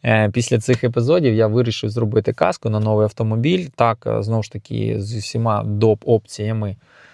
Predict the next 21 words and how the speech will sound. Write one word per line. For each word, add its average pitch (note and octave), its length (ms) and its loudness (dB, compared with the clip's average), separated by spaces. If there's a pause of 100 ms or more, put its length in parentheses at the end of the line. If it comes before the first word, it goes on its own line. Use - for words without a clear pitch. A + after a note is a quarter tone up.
(340)
м, G#2+ 360 -4
і A2 360 0
каска B2+ 340 -2
вийшла A2 320 -2
майже A2 300 -2
шістдесят A2 540 -4
тисяч G#2+ 320 -6
гривень. G#2+ 440 -4 (340)
Е, - 20 -20 (220)
постановка G#2+ 540 -2
на G2+ 100 -2
учет G2 300 -4
теж D#3 220 -2
там C3+ 160 -4
в B2 40 -2
районі A#2 300 0
шістдесяти A2 640 -6
тисяч A2 320 -6
гривень, G#2 420 -4 (500)
плюс A2 360 2
автоцивілка, C3 1120 2